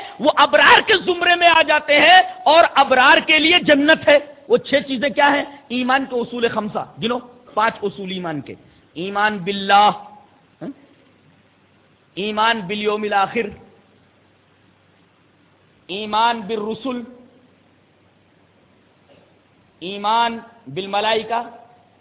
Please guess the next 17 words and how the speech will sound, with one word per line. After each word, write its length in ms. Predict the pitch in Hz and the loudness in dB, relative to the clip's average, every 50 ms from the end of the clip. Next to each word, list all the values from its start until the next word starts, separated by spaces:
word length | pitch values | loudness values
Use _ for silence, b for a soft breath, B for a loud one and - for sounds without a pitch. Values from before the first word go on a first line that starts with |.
| _ _ _ _ _ _ _ _ _ _ _ _ _ _ | _ _ _ _ _ _ _ _ _ _ _ _ _ _
ایمان 500 | - 147 160 165 170 185 208 233 254 285 285 - - - - _ _ _ _ _ _ _ _ _ _ _ _ _ - 110 | -14 -12 -10 -6 -4 -4 -4 -4 -6 -8 -12 -16 -20 -20 -20 _ _ _ _ _ _ _ _ _ _ _ _ _ -20 -18
بالکتاب۔ 500 | 117 151 156 147 - 147 - 147 139 131 - - - - - - _ _ _ _ _ _ _ _ _ _ - | -16 -16 -14 -14 -14 -10 -8 -6 -6 -6 -8 -12 -18 -20 -20 -20 _ _ _ _ _ _ _ _ _ _ -8
یہ 360 | 135 185 214 247 269 269 277 269 - - - - - _ _ _ _ | -2 2 4 6 6 4 4 2 -4 -14 -20 -20 -20 _ _ _ _
ایمان 460 | - 180 208 220 220 233 285 320 330 320 | -10 -8 -6 -2 0 2 2 2 2 0
کے 60 | 320 | -2
اصول 380 | 311 285 269 - - 294 311 294 285 - | -2 -2 -2 -2 -4 -2 2 2 2 2
خمسہ 280 | - 254 262 - - 247 | 0 -2 -2 0 0 0
ہوئے، 340 | 180 143 143 143 127 110 101 - - | 0 0 -2 -6 -8 -10 -10 -6 -2
پانچ، 400 | 196 214 254 269 233 - - - - - _ _ _ _ _ _ _ _ _ _ _ _ _ _ _ _ _ _ _ _ _ _ _ _ | 0 2 2 2 0 -2 -4 -12 -12 -12 _ _ _ _ _ _ _ _ _ _ _ _ _ _ _ _ _ _ _ _ _ _ _ _
اس 120 | - 180 - | -14 -10 -8
کو 120 | - 240 - | -8 -6 -2
ایک 260 | - 254 - 196 190 | 2 2 2 2 0
مانو۔ 320 | 196 202 170 156 147 123 101 92 - - _ _ _ _ _ _ _ _ _ _ _ _ _ _ _ - | -2 -8 -6 -6 -8 -10 -14 -16 -20 -20 _ _ _ _ _ _ _ _ _ _ _ _ _ _ _ -14
دوسرے، 340 | 147 233 269 262 285 302 | -10 -10 -8 -4 -2 0
ایتائے 540 | 302 262 269 269 277 269 269 302 294 320 330 | -2 -2 -2 -4 -8 -4 0 4 4 6 6
مال 240 | 320 330 320 320 320 330 | 6 4 4 2 2 2
محبوب، 440 | 320 330 359 - - 392 403 415 392 | 4 4 2 4 6 6 6 6 6